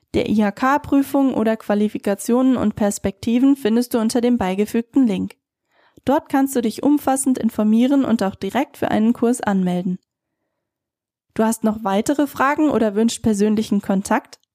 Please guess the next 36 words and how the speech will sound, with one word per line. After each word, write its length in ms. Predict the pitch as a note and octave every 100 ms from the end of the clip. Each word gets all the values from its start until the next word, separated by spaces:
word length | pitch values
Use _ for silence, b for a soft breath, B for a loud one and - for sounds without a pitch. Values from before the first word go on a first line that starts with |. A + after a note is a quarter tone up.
| -
Kein 200 | D4+ E4+
Problem. 540 | - C4+ C#4 A3 G3+ _ -
Gerne 260 | A#3+ D4+
beraten 460 | A#3 G#3 G3 G3+ G3+
wir 80 | G3
dich 200 | G3 -
individuell 680 | B3 B3+ A#3 A#3 - B3 C#4
und 160 | A#3
stehen 300 | - A3+ A#3+
dir 120 | B3 A#3+
von 200 | G#3 G3+
der 140 | -
Antragstellung 720 | A3+ C#4 C#4 C4+ - C4 B3+
für 140 | B3 G#3+
Fördergelder 680 | - A#3+ B3 A#3 A#3 A#3 A3+
bis 200 | C4+ D4+
zum 160 | D4+ C4+
erfolgreichen 680 | C4 G#3+ G#3 G#3+ A3+ C4
Abschluss 480 | - G3 - G3+ A3+
mit 200 | C4+ C#4
Rat 240 | F3 E3+ -
und 140 | G#3+
Tat 200 | A3 G#3+
zur 140 | B3+
Seite. 480 | A#3 G3 F#3+ F#3 F#3 - _ _ _ _ _ -
Du 120 | C#4
erreichst 440 | A3 G3+ A3 B3+
uns 160 | D4 C4+
unter 220 | A3 G#3+
der 140 | G3+ G3
Telefonnummer 840 | G3+ G3 - G#3+ A#3+ C4 B3+ B3+
null 300 | B3 C4+ E4
fünf 220 | C#4 B3
sechs 340 | - A3+ A3+ -
sieben 260 | G3+ F#3
eins 440 | - A3 D4 D#4